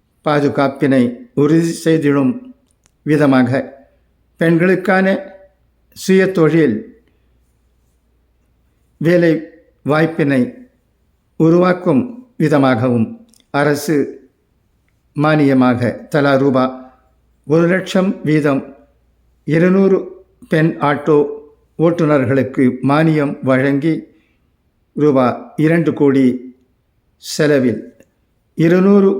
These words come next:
பிங்க் ஆட்டோ திட்டம் செயல்படுத்தப்படும். சென்னை மாநகரத்தில் ரயில்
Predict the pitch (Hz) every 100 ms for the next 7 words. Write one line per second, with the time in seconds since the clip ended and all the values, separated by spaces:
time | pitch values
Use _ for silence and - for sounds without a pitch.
0 | - 196 196 - - _ _ _ _ _
1 | - 160 160 156 127 123 170 135 131 -
2 | _ _ _ _ _ _ _ _ _ -
3 | 147 143 - 127 156 - 120 110 - -
4 | _ _ _ - 151 147 139 127 127 -
5 | _ _ _ _ _ _ - 151 151 147
6 | 151 165 165 196 151 - _ _ _ _
7 | _ _ 127 165 185